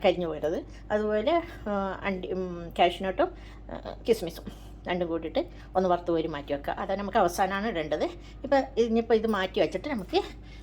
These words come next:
വേറൊരു പാത്രം അടുപ്പിൽ വെച്ചിട്ട് സവാള,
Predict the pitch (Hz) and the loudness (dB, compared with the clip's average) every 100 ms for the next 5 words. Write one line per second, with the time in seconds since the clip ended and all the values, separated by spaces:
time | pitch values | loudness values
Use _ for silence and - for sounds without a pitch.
0 | - 196 190 190 - - - - - - | 2 4 4 2 -4 -10 -14 -14 -16 -16
1 | - 190 190 190 165 185 170 175 202 359 | 6 8 10 6 4 2 0 0 0 0
2 | - 175 165 160 | 2 0 0 -2